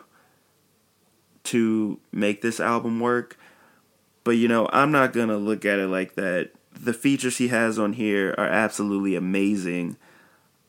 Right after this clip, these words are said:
Um, I'm excited for this album. Uh, Kendrick's on it.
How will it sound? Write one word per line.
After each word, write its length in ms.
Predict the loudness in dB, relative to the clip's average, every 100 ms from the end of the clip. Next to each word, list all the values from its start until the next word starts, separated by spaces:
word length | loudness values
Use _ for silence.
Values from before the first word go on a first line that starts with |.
| _ -2
Um, 480 | 0 0 -2 -4 -10 _ _ _ _ _
I'm 120 | 2 2
excited 580 | 2 2 4 4 2
for 140 | 0 -2
this 260 | -2 -2
album. 680 | 0 2 2 0 -2 -4 -6 -12 -4
Uh, 200 | -2 -2 -4
Kendrick's 500 | 0 2 2 2 0
on 200 | 2 2
it. 280 | 0 -2